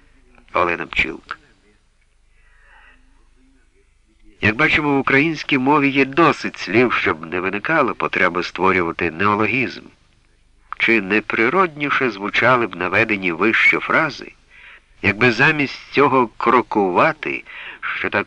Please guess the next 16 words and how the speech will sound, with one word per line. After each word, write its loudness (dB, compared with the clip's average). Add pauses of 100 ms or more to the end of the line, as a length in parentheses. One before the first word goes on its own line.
причарувало 2
письменників -4
і -2
журналістів, -2
поставити 0
давні -2
слова? 0 (480)
Через 2
годину 2
Пархоменко 2
марширував 4
зі -4
своєю 0
командою -4
по -8
місту. -14